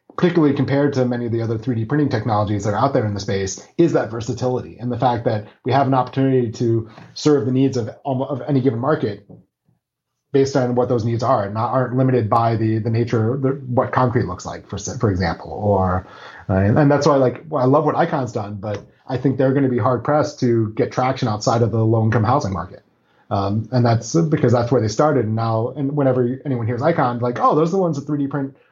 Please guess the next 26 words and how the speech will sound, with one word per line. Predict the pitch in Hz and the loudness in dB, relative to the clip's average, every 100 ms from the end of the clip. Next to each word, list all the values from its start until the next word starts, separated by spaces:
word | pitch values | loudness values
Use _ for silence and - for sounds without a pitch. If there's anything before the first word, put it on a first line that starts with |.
| - _ - | -20 _ -14
uh, | 139 | -10
um, | 151 151 135 165 | -2 0 0 -2
um, | 143 135 - - - _ - - | -4 -6 -8 -18 -20 _ -20 -4
homeless | 190 165 127 | 0 2 2
housing." | 95 - - _ _ _ _ _ _ | 0 -4 -16 _ _ _ _ _ _
And | 131 | -4
so, | 156 135 135 - | 2 2 2 0
which | 165 156 | 0 0
is | 143 | 0
awesome. | 160 208 139 110 | 0 0 -2 -4
And | 123 | -2
they | 131 | 0
do | 131 | 0
amazing. | 127 160 139 127 | 2 0 0 -2
It's, | 147 | -2
it's | 151 156 - - | 0 -2 -4 -2
really | 143 147 | 2 4
cool | 156 123 | 4 0
they're | 117 | 0
doing | 202 196 117 | 0 0 -4
it, | 113 - _ _ - | -10 -14 _ _ -4
but | 135 | -2
it's | 135 | 0
also, | 147 139 147 131 117 | 2 2 4 2 2
that's, | 107 107 - - _ | 0 -4 -10 -20 _
that's, | 127 107 | -10 -10